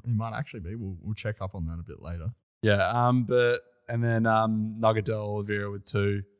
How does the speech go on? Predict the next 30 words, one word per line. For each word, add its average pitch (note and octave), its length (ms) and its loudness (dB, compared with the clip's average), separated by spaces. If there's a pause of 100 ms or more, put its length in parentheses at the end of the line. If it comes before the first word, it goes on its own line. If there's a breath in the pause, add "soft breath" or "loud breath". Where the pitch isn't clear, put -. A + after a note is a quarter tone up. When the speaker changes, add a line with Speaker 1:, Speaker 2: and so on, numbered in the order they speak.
(260)
Speaker 2:
Petey D#3+ 240 10
Jones B2+ 760 4
making B2 260 0
his G#2+ 80 -2
debut A#2+ 420 2
with A#2 120 -4
one. A#2 580 2
Speaker 1:
I - 60 -12
saw G2+ 300 2
it. G2 100 -2 (1080)
I F#2 80 2
saw G#2+ 240 0
the A2+ 80 -4
goal. F2 260 -6 (220)
Speaker 2:
Good B2 160 6
on F3+ 100 2
you. C3 160 2 (120)
<laughs> F#3 880 4 (800)
Yeah, C3 320 4 (140)
um, A#2 680 4 (600)
and A#2 140 0
then A#2+ 160 4
Whopper A#2 260 2
with A2 180 -6
one. A2 480 4 (340)
Isaac B2+ 300 6
Twelvetry G#2+ 500 -4
with G2+ 160 -10
one. G#2 220 -10
He, D3+ 360 4